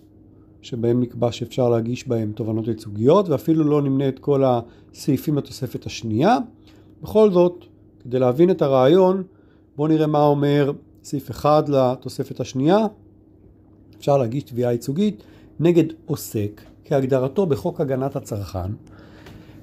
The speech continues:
בקשר לעניין שבינו לבין הלקוח,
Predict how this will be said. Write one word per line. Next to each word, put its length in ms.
בקשר 500
לעניין 460
שבינו 400
לבין 240
הלקוח, 580